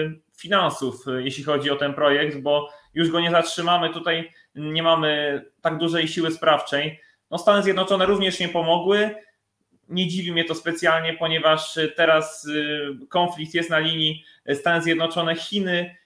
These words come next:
i konfliktowanie się z Niemcami, e, administracji Joe Bidena byłoby mało zrozumiałe, więc on, e, no, stety czy niestety musiał odwrócić się od Europy Środkowo-Wschodniej, no i,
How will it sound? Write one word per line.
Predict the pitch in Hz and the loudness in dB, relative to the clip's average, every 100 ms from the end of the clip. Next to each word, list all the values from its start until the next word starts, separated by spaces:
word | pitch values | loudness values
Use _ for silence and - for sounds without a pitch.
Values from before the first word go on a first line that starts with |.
| _ | _
i | - 156 | -6 -4
konfliktowanie | - 170 175 170 170 170 175 | -2 -4 -2 -2 4 4 4
się | 170 | 0
z | 160 | -2
Niemcami, | 160 156 185 170 160 151 151 - _ - | -2 -2 2 2 4 0 -2 -16 _ -2
e, | 147 147 147 143 147 143 135 107 | 2 4 4 2 2 0 -2 -2
administracji | 143 151 165 160 170 165 151 | -2 -2 -4 2 2 2 2
Joe | 156 | 4
Bidena | 156 151 165 165 | 6 6 4 2
byłoby | 156 165 170 | 2 -2 -2
mało | 170 170 175 | 0 2 2
zrozumiałe, | 175 180 180 202 185 147 143 143 - _ - | 2 0 0 0 2 4 2 0 -12 _ -10
więc | 147 147 | -4 -2
on, | 160 156 | -2 -2
e, | 151 147 143 _ _ | -4 -6 -8 _ _
no, | 160 - | -6 -6
stety | - - 185 170 | -4 0 2 0
czy | 175 | -4
niestety | 170 165 180 175 170 | -4 0 0 0 0
musiał | 175 175 170 156 151 - _ | 0 2 4 4 2 -10 _
odwrócić | 160 151 170 175 160 - | -2 2 2 2 -2 -2
się | 156 147 143 - _ _ | 2 2 0 -8 _ _
od | - 143 143 - | -2 0 0 0
Europy | 143 151 151 151 | 2 4 2 2
Środkowo-Wschodniej, | 147 - 151 147 - 147 147 143 | -4 0 0 0 -2 -2 0 -2
no | 143 143 | -2 -2
i, | 139 139 | -2 -6